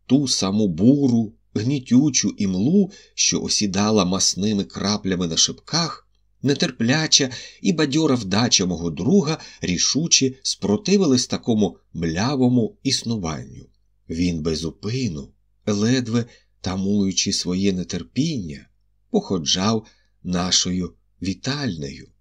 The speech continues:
кусаючи нігті, тарабанячи пальцями по меблях і дратуючися з нічев'я. «Що в газетах, Ватсоне? Є щось цікаве?» спитав він. Я знав,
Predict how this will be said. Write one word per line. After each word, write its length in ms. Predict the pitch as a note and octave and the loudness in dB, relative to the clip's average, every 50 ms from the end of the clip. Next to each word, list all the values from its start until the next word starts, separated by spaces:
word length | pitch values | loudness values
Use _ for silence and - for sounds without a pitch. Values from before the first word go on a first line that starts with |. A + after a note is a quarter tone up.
| _ _ | _ _
кусаючи 640 | - - D3+ - - A#3+ A#3 G#3+ G3 - - - A2 | -8 -6 -4 -2 0 2 2 2 2 2 0 -2 -2
нігті, 640 | F#2 E2+ G2 B2+ D3+ D3 B2+ - - - C3 B2+ - - - - _ _ _ _ _ | -2 -2 -2 -2 -2 -2 -4 -6 -2 -2 -2 -2 -2 -8 -20 -20 _ _ _ _ _
тарабанячи 840 | - E3 E3+ D#3 D#3 F3+ F#3+ F#3 D3+ C3+ B2 - - G#2+ - - - _ _ _ _ | -4 -4 -4 -2 -2 -2 -2 0 0 0 0 0 0 0 -2 -6 -12 _ _ _ _
пальцями 600 | - F#2 G#2 G#2 G#2 G2 - - G#2 F2+ F2+ E2+ E2 | -4 -2 0 0 0 -2 -2 -2 -2 -2 0 -2 -2
по 200 | - - D#2+ D#2+ | -2 -4 -6 -4
меблях 640 | F2 B2 D#3+ G3 F#3 D3+ D3+ D#3 C3+ - - _ _ _ _ - | -2 0 0 0 0 0 -2 -4 -4 -4 -10 _ _ _ _ 0
і 140 | A3 G#3+ | 0 0
дратуючися 1000 | F3+ B2+ A2 G2+ F2+ - - - G#2 B2 B2+ A#2+ G#2+ - - G#2+ G#2 - - G2 - - _ _ _ | 2 0 0 -2 -2 -4 -2 2 6 6 8 6 6 2 0 0 0 0 0 -2 -4 -8 _ _ _
з 140 | - E2+ F2 | -8 -6 -4
нічев'я. 680 | F#2 G2 G#2 - - - D2+ C#2+ C2 C2+ - - - - _ _ _ _ _ _ _ _ _ _ | -2 -2 0 0 0 0 0 -4 -8 -12 -16 -18 -20 -20 _ _ _ _ _ _ _ _ _ _
«Що 260 | - - - A2+ G2+ | -4 -2 0 0 0
в 80 | G2 | 0
газетах, 600 | F2 F#2 A2 A2 - F#3+ G3 F#3+ - D#2+ - - | 0 0 0 2 4 4 2 2 -2 -6 -10 -6
Ватсоне? 640 | - G#2+ D3 E3 - - - - - - - - - _ _ _ _ _ _ | -2 -2 -2 0 0 0 0 0 -2 -6 -12 -18 -20 _ _ _ _ _ _
Є 280 | G#2 F#2+ F#2+ C3 F#3 | -4 2 4 4 6
щось 300 | G3+ - - A#3+ A3 - | 6 4 4 2 0 0
цікаве?» 560 | - - B3 A3+ - - A#3 A3+ A3 A3 G#3+ - - _ _ _ _ _ | 0 0 0 0 -2 -4 -4 -2 -2 -4 -6 -6 -10 _ _ _ _ _
спитав 500 | - - - - C3 B2+ - A#2+ A#2 A2+ | -10 -8 -2 0 0 0 2 0 -2 0
він. 240 | A#2 A#2+ A#2 A#2 A#2 - _ _ _ _ _ _ _ _ _ _ _ _ | 0 -2 -2 -2 -6 -12 _ _ _ _ _ _ _ _ _ _ _ _
Я 240 | - F3 F#3+ A3 A3+ | -2 2 4 4 4
знав, 460 | G#3 F#3+ D#3+ B2 F2 D#2+ E2 E2+ | 4 2 2 2 2 2 0 -2